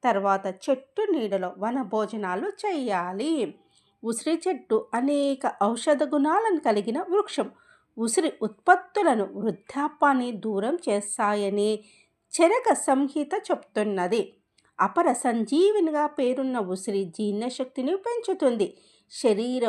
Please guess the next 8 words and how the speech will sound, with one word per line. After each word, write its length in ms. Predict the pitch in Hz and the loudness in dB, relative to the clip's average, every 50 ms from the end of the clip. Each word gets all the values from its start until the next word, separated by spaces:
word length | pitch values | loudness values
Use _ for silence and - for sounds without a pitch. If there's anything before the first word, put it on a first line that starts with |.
| 185 - | 0 -2
ఉష్ణోగ్రతను 840 | - 208 196 - - 254 285 339 392 - - 226 208 226 196 202 190 | -4 -6 -6 -4 -2 2 2 2 2 4 2 0 0 0 -2 -4 -4
క్రమబద్ధీకరిస్తుంది. 1700 | 190 - _ - 254 240 240 269 370 403 320 - 226 196 185 220 233 254 254 254 - 240 180 185 - - - - 202 190 208 208 226 208 - - _ _ _ _ _ _ | -6 -8 _ 2 4 4 6 6 4 2 0 -2 -4 -4 -6 -6 -6 -6 -4 -2 -2 -2 -2 -2 -6 -8 -6 -6 -4 -2 -2 -2 -2 -2 -4 -6 _ _ _ _ _ _
ఇన్ని 360 | 254 254 262 269 320 453 440 427 | 0 4 6 6 6 4 2 0
ప్రత్యేకతలున్న 1000 | 427 - 214 202 - - _ 294 311 359 370 427 415 427 403 320 294 269 233 214 | 0 2 0 0 0 -2 _ 0 0 0 0 -2 -2 -2 0 0 0 0 0 -2
ఉసిరి 420 | 185 190 185 185 - - 262 254 - 262 | -2 -4 -6 -8 -6 -6 -6 -6 -2 -2
చెంత 260 | 208 196 202 190 196 185 175 180 - | -2 -2 -2 0 0 0 0 0 -2
వనభోజనాల 880 | 180 196 202 196 202 196 202 233 269 294 - - 302 330 370 415 480 480 403 | -4 -2 -2 0 -2 -2 2 2 2 2 0 -4 -4 -2 0 0 0 2 2
వల్ల 400 | 269 214 202 190 190 196 185 185 | 2 2 2 2 2 2 0 0